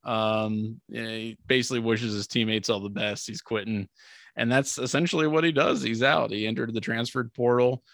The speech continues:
Um, Ohio State, uh, said he's off the team. They'll continue to support him to the end of the semester with his scholarship and whatnot, which is the right thing to do. And I think Pope,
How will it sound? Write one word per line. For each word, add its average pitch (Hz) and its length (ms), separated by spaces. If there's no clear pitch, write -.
Um, 104 360
Ohio 113 340
State, 110 540
uh, 107 680
said 110 240
he's 110 160
off 110 220
the 113 100
team. 113 340
They'll 120 120
continue 113 340
to 110 80
support 107 320
him 117 120
to - 100
the 101 140
end 104 100
of 101 60
the 92 60
semester 110 500
with 113 120
his 98 140
scholarship 107 540
and 107 120
whatnot, 101 360
which 180 180
is 135 180
the 143 80
right 127 220
thing 120 180
to 107 60
do. 101 320
And 110 80
I 117 80
think 120 320
Pope, 123 320